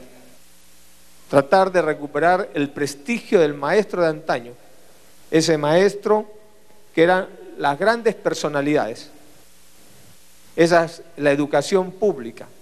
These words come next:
que eran las grandes unidades escolares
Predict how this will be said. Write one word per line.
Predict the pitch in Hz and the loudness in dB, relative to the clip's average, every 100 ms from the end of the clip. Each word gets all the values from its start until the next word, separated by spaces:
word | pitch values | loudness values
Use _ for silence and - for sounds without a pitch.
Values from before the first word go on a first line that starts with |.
| - - - - - - | -20 -20 -20 -20 -20 -10
que | - | 0
eran | 151 147 | 2 4
las | 139 | 2
grandes | 151 190 214 196 190 | 2 2 2 0 0
unidades | 165 170 170 | 0 2 2
escolares | 156 - 147 175 185 202 - | 0 -2 0 2 2 0 -4